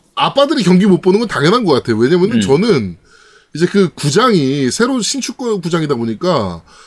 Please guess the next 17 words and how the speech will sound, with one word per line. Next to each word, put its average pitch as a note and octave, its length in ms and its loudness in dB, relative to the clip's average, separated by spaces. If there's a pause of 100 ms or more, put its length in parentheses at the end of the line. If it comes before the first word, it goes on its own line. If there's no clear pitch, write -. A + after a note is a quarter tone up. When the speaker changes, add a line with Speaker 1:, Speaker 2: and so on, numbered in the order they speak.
(160)
Speaker 1:
전광판도 F#3 1120 -2 (500)
뭐 C3+ 180 -4
국내에서 G3+ 420 0
제-, D#3 360 0
세 C#3+ 220 -2
번째로 A3 360 0
큰 C3 200 -4
유에이치디 A2+ 960 -2 (220)
Speaker 2:
음. G2+ 300 -8 (140)
Speaker 1:
화면인데다가 G2+ 1120 -2 (520)
그러니까 G#3 340 0
엄청 C4+ 400 0
또렷하게 B3+ 440 0
보여요, D#3+ 180 4
전광판이나 C3 560 -2
이런 G#2 120 -2
것들이. G2 280 -6